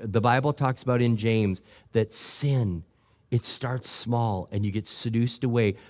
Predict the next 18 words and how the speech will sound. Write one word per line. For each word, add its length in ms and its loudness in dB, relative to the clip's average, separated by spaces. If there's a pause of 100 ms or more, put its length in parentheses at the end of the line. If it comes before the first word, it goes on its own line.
(120)
but 180 0
ultimately 600 2
then 280 -2 (240)
it 180 -2
brings 300 2
about 300 -2
death. 400 -8 (260)
That's 240 -2
what 100 0
happens. 600 -4 (340)
And 80 4
so 360 2
even 260 4
though 60 6
you 120 4
can't 320 0
feel 320 2
it, 240 2